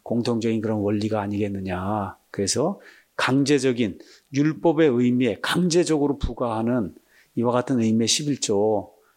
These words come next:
예, 이런 것은 우리가 믿지 않지만 십분의 일 이상을 하나님을 위해서 써야 된다. 이런 건 우리가 믿는다고 해서 저희 교회 헌법에 우리 교회 멤버가 되면 십분의 일, 자기 수입의 십분의 일은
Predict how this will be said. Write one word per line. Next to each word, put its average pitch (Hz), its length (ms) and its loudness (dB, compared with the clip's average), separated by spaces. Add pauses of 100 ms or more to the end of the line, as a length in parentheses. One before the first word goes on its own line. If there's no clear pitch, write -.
(100)
예, 110 80 0
이런 117 220 0
것은 117 240 0
우리가 113 220 0
믿지 107 300 -4
않지만 101 680 -4 (300)
십분의 160 560 0
일 135 120 0
이상을 117 640 0 (260)
하나님을 135 640 0
위해서 107 240 -2
써야 156 360 0
된다. 101 420 -2
이런 123 180 -2
건 135 120 0
우리가 117 260 -2
믿는다고 113 640 0
해서 104 440 -2 (360)
저희 127 260 0
교회 123 140 0
헌법에 113 800 -2
우리 135 180 0
교회 135 160 0
멤버가 117 480 0
되면 110 500 -2 (300)
십분의 147 520 0
일, 92 200 -6
자기 127 320 -2
수입의 135 400 0
십분의 139 500 -2
일은 127 280 0